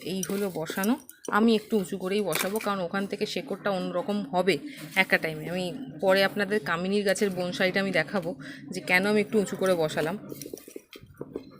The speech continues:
পরে ওখানটা সমান হয়ে গিয়ে একটা অন্য শেকড় টাইপের প্যাটার্ন নেয়।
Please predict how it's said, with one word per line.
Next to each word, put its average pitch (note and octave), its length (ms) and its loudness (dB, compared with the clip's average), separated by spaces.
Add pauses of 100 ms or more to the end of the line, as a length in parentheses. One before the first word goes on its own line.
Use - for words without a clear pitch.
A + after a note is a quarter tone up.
(420)
পরে G3 180 4
ওখানটা G3+ 480 4
সমান G#3 340 2
হয়ে A3 180 6
গিয়ে G#3 240 2 (120)
একটা F#3+ 220 -2
অন্য G#3 320 4
শেকড় G3+ 380 0
টাইপের F3+ 300 4 (280)
প্যাটার্ন D#3+ 280 2
নেয়। C#3 200 -8